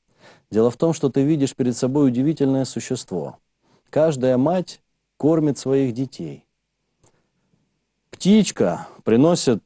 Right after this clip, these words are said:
в клюве ч-, червя или личинку и кормит, так сказать, вот своих птенцов. Паучиха этого делать не может. Они маленькие слишком, чтоб там муху какую-нибудь заточить.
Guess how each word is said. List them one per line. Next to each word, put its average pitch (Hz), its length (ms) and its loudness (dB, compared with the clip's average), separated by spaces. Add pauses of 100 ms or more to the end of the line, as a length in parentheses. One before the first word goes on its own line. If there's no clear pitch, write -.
(160)
в - 100 -14
клюве 120 640 4
ч-, - 160 -8
червя 143 640 2
или 127 120 2
личинку 123 760 2
и 104 80 2
кормит, 127 440 2 (140)
так - 140 -8
сказать, 95 340 -6
вот 92 160 -4
своих 95 300 -4
птенцов. - 520 -10 (160)
Паучиха 139 460 0
этого 127 200 -2
делать 117 280 -2
не 104 80 -4
может. 87 320 -6 (1120)
Они 104 180 0
маленькие 90 480 -2
слишком, - 340 -10
чтоб - 220 -16
там 76 180 -10
муху 107 320 -2
какую-нибудь 85 400 -8
заточить. - 480 -12